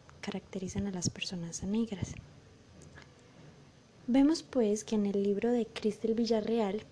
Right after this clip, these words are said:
se nos menciona incluso que los padres, en el afán de querer que sus hijos encajen en la sociedad cartagenera, aprenden y toman aquello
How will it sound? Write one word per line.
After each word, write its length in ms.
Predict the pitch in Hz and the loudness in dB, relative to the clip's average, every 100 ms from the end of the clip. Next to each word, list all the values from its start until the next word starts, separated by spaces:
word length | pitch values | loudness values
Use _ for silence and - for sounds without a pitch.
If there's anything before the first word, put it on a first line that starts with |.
| - - - | -20 -20 -2
se 160 | - 196 | 2 2
nos 220 | 196 196 | 0 -4
menciona 380 | 190 185 185 196 | -6 -4 -4 -4
incluso 560 | 214 - 262 240 202 | -4 -6 -6 -4 -6
que 140 | - 196 | -6 -6
los 200 | 185 - | -8 -8
padres, 600 | - 196 185 196 208 - - - - - | -6 -4 -2 -4 -6 -10 -14 -20 -12 -4
en 100 | 202 | -2
el 160 | 190 | 0
afán 320 | 175 - 214 226 | -2 -2 0 0
de 120 | 247 | 0
querer 360 | 247 220 196 | 0 2 0
que 160 | - 220 | 0 -4
sus 260 | 226 208 196 | -2 -4 -4
hijos 320 | 180 196 - - | -4 -6 -8 -10
encajen 640 | 208 180 - 214 180 226 247 - | -8 -8 -6 -6 -2 0 -2 -4
en 180 | 185 175 | -8 -8
la 140 | 175 | -10
sociedad 480 | - 170 180 175 175 - | -12 -10 -8 -2 2 2
cartagenera, 680 | 208 - 233 269 247 202 240 - - - - - - - | 0 -2 0 2 2 0 -6 -12 -20 -20 -20 -20 -10 -6
aprenden 520 | 226 247 254 285 311 | 2 4 6 6 2
y 80 | 277 | 2
toman 340 | 226 226 254 | 2 4 2
aquello 400 | 247 214 202 | 0 -4 -4